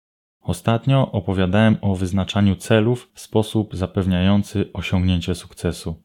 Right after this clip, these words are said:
Była to prosta i skuteczna metoda. Mówiłem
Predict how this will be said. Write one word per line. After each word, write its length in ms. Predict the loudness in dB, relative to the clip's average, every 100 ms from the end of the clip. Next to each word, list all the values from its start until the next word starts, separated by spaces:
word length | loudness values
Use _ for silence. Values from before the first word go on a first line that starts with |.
| -2
Była 260 | 0 0
to 200 | 0 -4
prosta 460 | -2 0 0 2 -2
i 60 |
skuteczna 480 | -2 -6 -6 -2 0
metoda. 520 | 2 2 0 0 -2 -6 -4
Mówiłem 340 | 0 2 2